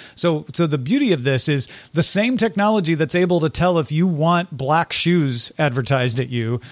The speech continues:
uh, can go look at the deve-, and go like, "Oh, these are the kinds of papers that seem close to what you're researching. Here, check these out." And that, that's incredibly helpful.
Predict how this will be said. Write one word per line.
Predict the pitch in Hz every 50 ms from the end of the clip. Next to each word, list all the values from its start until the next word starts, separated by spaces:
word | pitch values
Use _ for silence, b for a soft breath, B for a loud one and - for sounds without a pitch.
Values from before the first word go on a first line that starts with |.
| B B B B
uh, | B 147 147 143 139 -
can | - - - 175 175 156
go | 143 120 170 185 196 196
look | 185 175 185 180 -
at | 175 131
the | - 156
deve-, | 135 151 135 143 160 165 185 190 160
and | 143 131
go | 156 156
like, | 151 147 143 147 143 -
"Oh, | - 240 214 165
these | 131 151 226 277
are | 285 269
the | 240 220
kinds | 151 175 190 170
of | 151 127
papers | 156 165 175 165 156 131
that | 110 143 127
seem | - - 160 151
close | - - - 160 165 156
to | - -
what | 131 143 165
you're | 160 135 120
researching. | 123 127 123 - 113 110 - - 127 127 127 - _
Here, | - - 147 120 110 107 b b b b b b b b
check | - - 139 123
these | - 127 120 110
out." | 127 113 101 - -
And | - 143 156
that, | 175 185 147 135
that's | 160 160 -
incredibly | 160 151 - 147 147 127 120 110
helpful. | 113 123 - - -